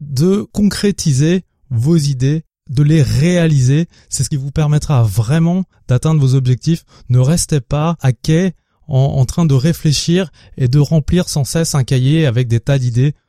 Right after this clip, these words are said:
de projets, qui soient bons ou mauvais d'ailleurs, parce que c'est pas ça qui vous permettra d'avancer. D'ailleurs, vous pouvez, euh, faire le test vous-même, hein, si vous avez envie de conforter, euh, ce que je vais vous dire maintenant.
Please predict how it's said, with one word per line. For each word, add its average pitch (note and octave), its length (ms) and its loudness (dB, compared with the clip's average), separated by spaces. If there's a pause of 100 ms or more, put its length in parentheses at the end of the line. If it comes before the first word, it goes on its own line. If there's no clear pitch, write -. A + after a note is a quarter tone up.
(200)
de A#2+ 100 2
projets, C3+ 560 0
qui - 140 -10
soient C#3 300 0
bons C#3 280 0
ou - 20 4
mauvais A#2+ 320 2
d'ailleurs, C#3+ 360 2
parce A#2+ 220 -2
que D#3+ 260 2
c'est - 380 -2
pas C#3 380 -2
ça D#3 420 -2 (260)
qui A#2+ 120 -4
vous A#2 140 -4
permettra B2 440 -2
d'avancer. A2+ 440 -2 (680)
D'ailleurs, D#3 380 2
vous A2+ 180 -6
pouvez, C#3 400 -2
euh, A2 140 0 (200)
faire C3 220 -2
le C3+ 120 4
test G#3 440 -2
vous-même, G3 440 2
hein, F#3+ 100 2 (100)
si - 200 -4
vous A#2+ 180 0
avez B2+ 160 2
envie C3+ 460 2
de A2+ 120 0
conforter, E3 640 -2
euh, D3 140 0
ce - 80 -6
que B2 100 2
je A2 100 2
vais B2 60 4
vous B2+ 100 0
dire C#3 140 2
maintenant. B3 360 -2